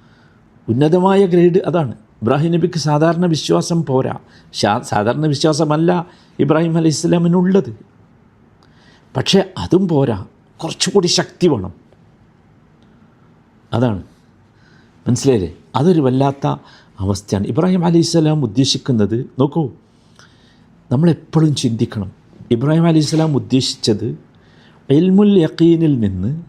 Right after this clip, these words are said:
ഐനുൽ യഖീനിലെത്തി, പിന്നെ ഹഖുൽ യഖീനിലെത്തുക എന്നതാണ്. മൂന്ന്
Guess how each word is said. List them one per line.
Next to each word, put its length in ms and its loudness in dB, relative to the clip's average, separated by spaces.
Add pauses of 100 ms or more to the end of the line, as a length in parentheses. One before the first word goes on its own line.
(880)
ഐനുൽ 460 2
യഖീനിലെത്തി, 920 0 (720)
പിന്നെ 220 4 (100)
ഹഖുൽ 440 0
യഖീനിലെത്തുക 880 0 (100)
എന്നതാണ്. 420 -10 (1500)
മൂന്ന് 440 2